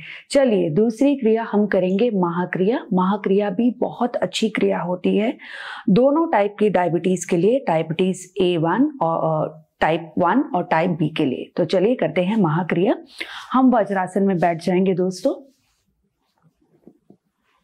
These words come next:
मुट्ठी बना लेंगे।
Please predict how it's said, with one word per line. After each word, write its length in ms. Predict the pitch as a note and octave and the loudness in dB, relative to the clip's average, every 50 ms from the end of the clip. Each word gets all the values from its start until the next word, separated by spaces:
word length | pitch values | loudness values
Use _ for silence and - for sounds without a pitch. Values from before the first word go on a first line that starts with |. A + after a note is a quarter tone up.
| _ _ _ _ _ _ _ - _ _ _ _ _ _ _ _ _ _ _ _ _ _ _ - - - - - - - - - _ _ _ _ _ _ _ _ _ _ _ - _ _ _ _ _ _ _ _ - G#3+ | _ _ _ _ _ _ _ -20 _ _ _ _ _ _ _ _ _ _ _ _ _ _ _ -20 -20 -20 -20 -20 -20 -20 -20 -20 _ _ _ _ _ _ _ _ _ _ _ -20 _ _ _ _ _ _ _ _ 0 0
मुट्ठी 280 | A3 G#3+ A3 - - | 0 0 0 0 0
बना 320 | A#3 F#3 G#3 G3+ F#3+ F3+ F3 | 2 2 4 2 2 0 2
लेंगे। 360 | F3 F3 F3+ F3 E3+ A3 | 2 2 2 4 4 2